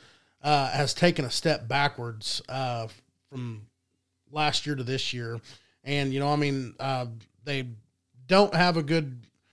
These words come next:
don't have a good running game, it doesn't seem like. And, uh, like I said, you know, I mean, just Bo Nix hasn't, hasn't, doesn't seem like he's been himself all year long. So, I mean, I, I would lean towards Texas A and M and the points in this one.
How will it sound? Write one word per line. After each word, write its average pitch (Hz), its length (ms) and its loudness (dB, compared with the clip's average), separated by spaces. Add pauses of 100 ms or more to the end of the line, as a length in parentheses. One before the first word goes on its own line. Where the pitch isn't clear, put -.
don't 196 180 6
have 202 160 6
a 160 80 4
good 156 200 2
running 147 300 4
game, 151 260 4
it 143 80 -2
doesn't 143 260 -2
seem 151 240 2
like. 147 480 -2
And, 135 320 -2
uh, 127 360 -2 (200)
like 131 160 -10
I 123 40 -4
said, 131 280 -4
you 120 80 -8
know, 127 100 -2
I 135 60 0
mean, 120 320 -4 (100)
just 117 200 -10
Bo 147 160 4
Nix 147 280 2
hasn't, 131 440 0
hasn't, 147 400 -2
doesn't 143 240 -4
seem 143 160 -2
like 135 160 -2
he's 123 120 -6
been 123 120 -4
himself 123 480 -4
all 117 120 -6
year 113 180 -8
long. 117 260 -8
So, 139 120 -4
I 131 60 -2
mean, 127 160 -4
I, 151 180 2 (120)
I 160 160 6
would 131 360 0
lean 160 260 2
towards 143 440 -2
Texas 147 320 0
A 147 60 2
and 139 120 0
M 143 140 0
and 127 100 -6
the 120 40 -6
points 123 340 -10
in 120 80 -8
this 123 200 -8
one. 120 180 -12